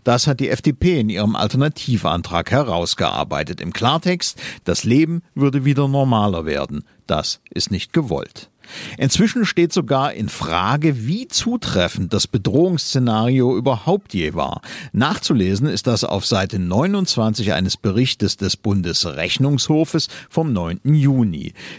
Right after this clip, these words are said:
Durch falsche finanzielle Anreize sei die Zahl der Intensivbetten künstlich klein gerechnet worden, ist dort zu lesen. Die sinkende Zahl an freien Intensivbetten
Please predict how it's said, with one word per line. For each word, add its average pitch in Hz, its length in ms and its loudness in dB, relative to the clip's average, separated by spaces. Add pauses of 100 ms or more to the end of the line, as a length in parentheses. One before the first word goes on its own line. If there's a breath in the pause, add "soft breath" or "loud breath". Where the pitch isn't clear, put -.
Durch 110 340 2
falsche 202 460 -2
finanzielle 139 640 0
Anreize 110 560 2
sei 87 240 -2
die 80 220 -12
Zahl 185 440 0
der 139 180 -4
Intensivbetten 120 1080 0 (140)
künstlich 196 580 0
klein 175 320 2
gerechnet 95 480 0
worden, 104 300 2 (240 loud breath)
ist - 240 -2
dort 78 160 -4
zu - 160 0
lesen. - 500 -2 (480 loud breath)
Die 98 160 -4
sinkende 185 640 0
Zahl 175 400 0
an 92 160 -4
freien 165 460 0
Intensivbetten 110 840 2